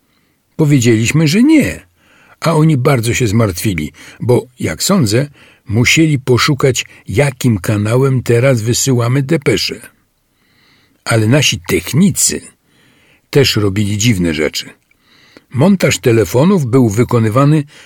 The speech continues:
przez naszych specjalistów. Po pewnym czasie odnotowałem niebezpieczne zjawisko wyciekania informacji z mojego gabinetu.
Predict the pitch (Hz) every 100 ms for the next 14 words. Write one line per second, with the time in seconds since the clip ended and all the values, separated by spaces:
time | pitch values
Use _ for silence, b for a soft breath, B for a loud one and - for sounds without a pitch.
0 | B - - 101 90 - 117 135 104 -
1 | 147 - - 113 - 127 110 85 - -
2 | - - _ _ _ _ _ _ _ -
3 | 233 - 165 101 95 85 98 95 151 247
4 | - b b b b b - 135 113 135
5 | 131 135 180 214 190 131 135 127 - 185
6 | 185 170 139 98 107 139 - - 147 B
7 | B B - 113 - 156 - 190 156 123
8 | 117 - 107 107 117 - 151 123 131 139
9 | 156 147 135 135 110 80 -